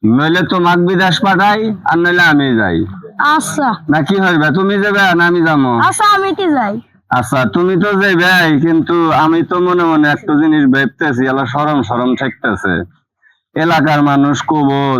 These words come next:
Speaker 1: যে অমুকের বউ বিদেশ গেছে, বিদেশ যায় বলে কি হরে, এগুলা মানুষে মানে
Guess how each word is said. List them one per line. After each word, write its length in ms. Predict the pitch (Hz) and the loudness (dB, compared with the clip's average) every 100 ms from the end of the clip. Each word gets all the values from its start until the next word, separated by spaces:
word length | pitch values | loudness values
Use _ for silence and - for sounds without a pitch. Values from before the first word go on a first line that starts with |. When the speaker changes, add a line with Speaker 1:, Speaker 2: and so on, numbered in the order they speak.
| 117 | 0
Speaker 1:
যে 160 | 127 123 | 0 0
অমুকের 560 | 117 143 135 123 120 | 0 0 0 0 0
বউ 280 | 110 117 120 | 0 0 0
বিদেশ 520 | 127 120 110 104 98 | 0 0 -2 0 -2
গেছে, 300 | 90 - 85 - - - - - 113 | -4 -6 -8 -8 -14 -20 -10 -2 0
বিদেশ 460 | 151 143 139 135 | 2 2 0 0
যায় 180 | 151 147 | 0 2
বলে 280 | 147 151 151 | 0 0 -2
কি 320 | - 180 156 | -2 0 2
হরে, 680 | 147 151 135 131 123 113 - | 2 0 0 0 0 -2 -2
এগুলা 260 | 139 139 143 | 0 2 2
মানুষে 400 | 139 135 110 131 | 2 0 0 0
মানে 460 | 127 120 120 113 | 0 0 0 -2